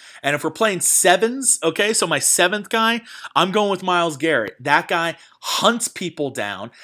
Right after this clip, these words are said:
He just runs through people, and if you are in his hands, you are going down. It's also a bit of a homer pick. I love,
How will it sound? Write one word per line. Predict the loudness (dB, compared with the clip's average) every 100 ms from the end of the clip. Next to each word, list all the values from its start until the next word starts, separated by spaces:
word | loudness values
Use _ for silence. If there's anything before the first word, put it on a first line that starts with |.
| -14
He | -6 0
just | 0 -2 -14 _ _ -8 6
runs | 8 8 2 -4
through | -2 0 0 0
people, | -2 -4 -2 -2 -2 0
and | 0 0 -6 _ _
if | -4 -2
you | 2 4
are | 4
in | 2
his | -2 -2
hands, | -4 -4 0
you | 0
are |
going | 2 -2 -2 -6
down. | -6 -6 -10 _ _ -20 -6
It's | 2
also | 4 4 2
a |
bit | 2
of | 0
a | -2
homer | -4 -6
pick. | -2 -4 -2
I |
love, | -2 -2 -4